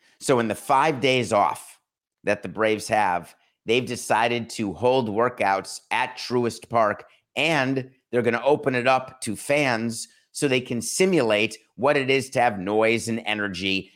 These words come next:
and try to bring some intensity to the workouts. Newsflash, it doesn't work. One of the biggest arguments we had in owners' meetings was about having a three-game wild card series versus a one-game winner-take-all.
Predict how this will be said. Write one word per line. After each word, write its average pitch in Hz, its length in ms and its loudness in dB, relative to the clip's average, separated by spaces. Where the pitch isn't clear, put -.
and 104 160 -4
try 117 180 0
to 101 60 -2
bring 113 260 -2
some 110 220 -4
intensity 104 580 -4
to 110 160 -6
the 92 120 -6
workouts. - 640 -6
Newsflash, 127 800 0
it 127 160 -6
doesn't 123 400 2
work. 104 400 -4
One 151 260 0
of 156 120 0
the 110 220 0
biggest 165 520 2
arguments 131 580 2
we 117 240 2
had 110 360 0
in 110 240 -2
owners' 110 420 -2
meetings 78 440 -10
was 110 220 2
about 120 420 0
having 117 360 -2
a 92 40 -4
three-game 120 680 -2
wild 107 320 2
card 87 240 -2
series 92 380 -4
versus 90 420 -6
a 90 60 -2
one-game 85 640 -2
winner-take-all. 78 760 -6